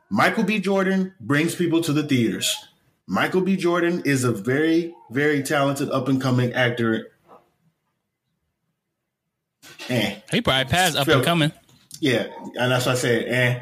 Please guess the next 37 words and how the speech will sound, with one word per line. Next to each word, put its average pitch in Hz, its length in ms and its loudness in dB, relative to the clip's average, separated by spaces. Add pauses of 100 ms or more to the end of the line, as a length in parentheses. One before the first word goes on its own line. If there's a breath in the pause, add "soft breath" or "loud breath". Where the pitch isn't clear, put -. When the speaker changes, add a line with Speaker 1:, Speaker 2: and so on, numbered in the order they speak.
Speaker 1:
that 139 300 0
part 139 220 2
and 123 100 2
the 113 60 0
fact, 117 360 -2
great 113 240 2
actor, 104 280 0
'cause 101 160 -6
I 113 100 2
don't 113 140 0
know 110 180 0
if 98 60 -4
he's 101 140 -2
got 101 160 0
the 95 80 -4
great 95 300 -2
part 95 220 0
in 90 140 -4
it. 90 60 -8
He's 113 140 -2
an 110 100 -2
actor. 101 320 -2 (2000 loud breath)
Visible 131 480 0
actor. 98 320 -2
He's 110 180 0
a 104 160 2 (100)
highly 151 360 0
visible 131 500 0
actor. 107 260 0
I'll 107 80 0
give 110 160 0
him 104 120 -2
that. 90 320 -2 (560)
Three. 233 180 2
Speaker 2:
Good-looking 113 340 2
actor. 107 340 -4 (420)
Speaker 1:
Three. 196 380 0